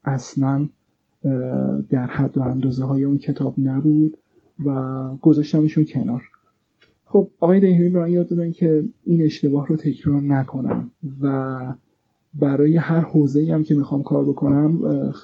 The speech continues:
همیشه می‌گن که قبلش حتماً مطالعات تکمیلی رو انجام بده توی اون حوزه و من سعی کردم این کارا رو انجام بدم. اه، من دو تا عنوان دیگه توی هنر تجربه دارم که تو نوبت انتشار هستن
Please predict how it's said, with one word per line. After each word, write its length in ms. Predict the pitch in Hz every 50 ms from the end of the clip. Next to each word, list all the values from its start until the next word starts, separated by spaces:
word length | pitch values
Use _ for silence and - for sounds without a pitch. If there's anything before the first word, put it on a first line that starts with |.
| - _ _
همیشه 580 | - 147 143 139 139 139 131 - - - 156 151
می‌گن 340 | 156 147 143 139 139 143
که 260 | 131 - 147 143 147 - - _ _ _ _ _
قبلش 260 | - 139 139 147 151 -
حتماً 340 | 151 135 - - 143 143
مطالعات 600 | 147 151 147 135 - 143 139 139 135 135 139 -
تکمیلی 480 | 147 - 139 135 135 - - 143 143 139
رو 80 | 135 139
انجام 460 | 135 135 135 135 135 135 135 135 143
بده 160 | 143 143 147
توی 260 | 143 - 147 143 139
اون 140 | 139 139 139
حوزه 460 | 131 139 139 135 135 139 139 135 135 - _ _ - - - - _ -
و 60 | 160
من 100 | 165 180
سعی 240 | 190 - - 180 185
کردم 320 | - - 175 156 160 165
این 80 | 175 180
کارا 240 | 175 - 156 135 139
رو 120 | 147 151
انجام 460 | 143 143 139 135 131 - 143 143 139
بدم. 340 | 135 123 - 135 123 120 110 - _ _ _ _ _ _ _ _ _ -
اه، 440 | 160 143 143 143 143 139 139 139 143
من 440 | 143 147 156 160 165 175 175 175 180 - 156 151
دو 120 | 165 170
تا 120 | - - 190
عنوان 440 | 170 165 156 151 147 160 170 180
دیگه 360 | 175 160 156 147 147 160 165 170
توی 280 | - - 170 165 160
هنر 340 | 160 156 156 156 143 135 135
تجربه 500 | 135 151 151 139 139 143 143 139 139 147
دارم 520 | 143 156 156 151 156 165 160 160 160 160
که 300 | - - 151 143 143 143 139
تو 140 | - 151 143
نوبت 520 | 139 135 135 143 143 135 139 135 139 -
انتشار 540 | 156 151 143 139 - 139 127 - 147 139 147
هستن 540 | 156 156 143 - - - 147 139 135 135